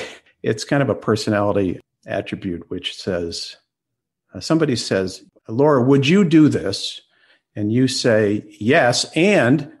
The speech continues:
how about this as well? Have we thought about that?" As opposed to,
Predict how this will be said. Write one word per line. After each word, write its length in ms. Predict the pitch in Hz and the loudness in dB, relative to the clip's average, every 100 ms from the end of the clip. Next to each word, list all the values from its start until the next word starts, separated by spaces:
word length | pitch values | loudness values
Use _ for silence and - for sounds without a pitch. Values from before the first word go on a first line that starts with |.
| _ | _
how 280 | - - 160 | -8 0 2
about 320 | 151 131 - | 2 0 0
this 240 | 131 - | -2 0
as 140 | 107 110 | -4 0
well? 420 | 120 110 113 - | 2 2 -2 -6
Have 120 | 113 | -2
we 80 | 107 | -2
thought 280 | 95 113 113 | 0 0 0
about 320 | - 92 - | 0 -4 -4
that?" 300 | 82 73 - _ _ _ _ _ _ _ _ | -10 -10 -18 _ _ _ _ _ _ _ _
As 180 | 113 110 | -4 -2
opposed 480 | 113 143 135 135 - | -2 2 2 2 0
to, 380 | 127 113 104 | -2 0 -4